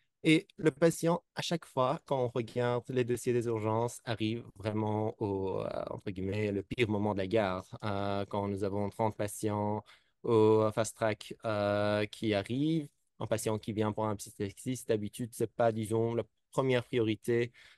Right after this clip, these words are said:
euh, de prise en charge, surtout si il garde un état général relativement bien. On voit que plusieurs fois, la patiente elle-même n'attend pas voir un médecin. Euh, d'habitude, dès que l'épistaxis s'arrête, euh, elle, euh,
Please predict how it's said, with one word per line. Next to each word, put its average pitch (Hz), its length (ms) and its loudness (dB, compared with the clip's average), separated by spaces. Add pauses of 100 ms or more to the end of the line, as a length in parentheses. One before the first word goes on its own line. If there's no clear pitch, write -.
(180)
euh, 120 280 6
de 113 80 2
prise 113 220 -2
en 117 140 4
charge, 143 640 0
surtout 120 320 -8
si 113 520 -8
il 110 160 -8
garde 113 220 2
un 110 80 -2
état 107 280 -2
général 107 580 -4
relativement 110 520 0
bien. 113 460 -2 (640)
On 127 160 4
voit 135 200 6
que 151 120 2
plusieurs 147 420 0
fois, 127 500 2
la 131 120 0
patiente 120 720 0
elle-même 117 600 0
n'attend 113 380 0
pas 120 180 2
voir 113 300 2
un 113 60 0
médecin. 113 800 -2
Euh, 107 260 -2
d'habitude, 104 540 -4
dès 104 260 -2
que 113 340 0
l'épistaxis 110 580 -4
s'arrête, 113 760 -4 (460)
euh, 113 460 6
elle, 113 600 2
euh, 110 500 -2